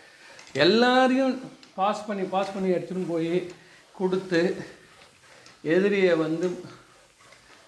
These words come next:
என்ன, எந்த விதத்துல நம்ம உள்ள பூந்து விடாமல்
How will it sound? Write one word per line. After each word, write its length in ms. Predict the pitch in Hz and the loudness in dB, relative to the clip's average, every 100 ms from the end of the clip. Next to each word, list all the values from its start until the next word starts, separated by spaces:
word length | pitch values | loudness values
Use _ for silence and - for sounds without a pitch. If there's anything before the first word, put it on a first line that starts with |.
| _ - - | _ -20 -8
என்ன, 320 | 151 151 123 127 - - - _ - - - | -2 -2 -2 -6 -12 -20 -20 _ -20 -20 -10
எந்த 420 | 147 160 208 226 | -4 -2 2 4
விதத்துல 400 | 220 220 226 226 | 4 2 0 0
நம்ம 280 | 233 196 180 | 0 0 -2
உள்ள 200 | 190 202 | -2 -2
பூந்து 520 | 196 196 220 208 180 | -4 -2 0 2 2
விடாமல் 640 | 165 160 160 156 151 180 | 2 2 2 2 -2 -4